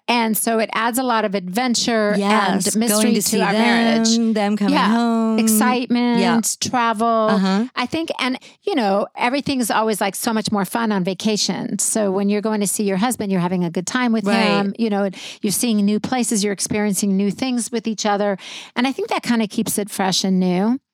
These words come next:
Speaker 2: Without a doubt.
Speaker 1: But there's also, I think, like,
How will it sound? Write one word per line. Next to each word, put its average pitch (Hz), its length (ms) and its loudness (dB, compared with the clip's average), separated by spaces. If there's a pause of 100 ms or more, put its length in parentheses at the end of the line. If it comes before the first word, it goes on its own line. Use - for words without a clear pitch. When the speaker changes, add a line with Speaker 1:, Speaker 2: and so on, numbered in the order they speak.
(140)
Speaker 2:
Without 190 260 0
a 175 60 0
doubt. 180 380 -4 (380)
Speaker 1:
But 240 420 0 (420)
there's 277 580 0
also, 240 680 0
I 208 120 0
think, 220 480 -2
like, 196 580 -4